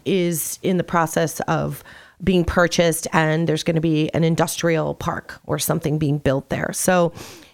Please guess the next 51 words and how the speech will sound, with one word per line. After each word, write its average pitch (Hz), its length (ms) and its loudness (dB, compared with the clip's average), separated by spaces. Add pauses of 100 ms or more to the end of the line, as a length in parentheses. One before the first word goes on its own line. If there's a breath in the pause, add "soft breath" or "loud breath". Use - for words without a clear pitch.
(120)
you 214 100 4
know, 190 140 6
it's - 480 0
important 190 460 2
to 202 100 0
understand 165 840 2
not 165 240 2
just - 280 0
the 165 80 0
current 208 440 0
state 156 440 0
of 156 360 -2
what 165 160 2
you're 160 120 -2
buying, 151 340 0
you 135 80 0
know, 165 160 0 (320 loud breath)
is 185 220 4
that 175 260 4
lot 170 260 2
buildable? 196 460 2
Maybe 165 320 2
it's 160 160 0
a 170 40 4
wetland 165 520 0
preserve 170 500 2
and 165 120 2
it's 160 260 -2 (400 loud breath)
it's - 180 0
not 190 240 4
buildable. 160 360 0
So - 160 -2
that 170 200 4
might 185 220 -2
be 175 240 2
appealing 277 540 2
to 180 100 -4
somebody 165 420 2
that's 165 440 -2
looking 170 420 0
for 156 400 0 (280 loud breath)
something 165 340 -2
a 180 60 0
little 165 160 2
bit 165 140 0
more 156 180 0
private 147 440 0
or 95 100 -2
remote, 165 520 0
right? 156 340 -2
So, 165 380 2